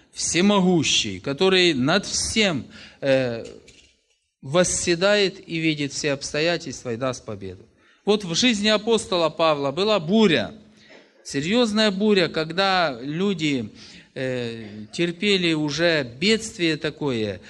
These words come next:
Написано, «Исчезла всякая надежда ко спасению». Это люди были в огромном духовном упадке, в страхе.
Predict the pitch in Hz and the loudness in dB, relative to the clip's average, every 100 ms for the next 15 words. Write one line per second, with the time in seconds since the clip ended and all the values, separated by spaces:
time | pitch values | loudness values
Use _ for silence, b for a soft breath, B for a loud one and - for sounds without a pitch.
0 | B B 143 165 208 - 196 190 180 190 | B B -6 -2 -2 -2 -2 -2 -4 -4
1 | 185 - - 226 214 196 208 202 - - | 0 2 2 2 2 2 0 0 -4 0
2 | 214 226 220 202 190 185 180 175 160 131 | 0 2 2 2 2 2 0 2 0 0
3 | 131 123 123 - 127 - 107 92 - b | -8 -8 -10 -8 -10 -8 -12 -14 -20 b
4 | b b - 147 160 156 143 135 135 127 | b b -10 -6 -4 -6 -6 -6 -6 -8
5 | 113 110 113 151 208 208 196 180 170 131 | -8 -8 -8 -4 -2 -2 -6 -8 -12 -12
6 | 113 - 147 151 143 113 101 113 104 - | -14 -8 -8 -8 -10 -12 -10 -10 -10 -12
7 | - 90 - - 135 151 131 - 87 | -18 -12 -12 -10 0 2 0 -4 -20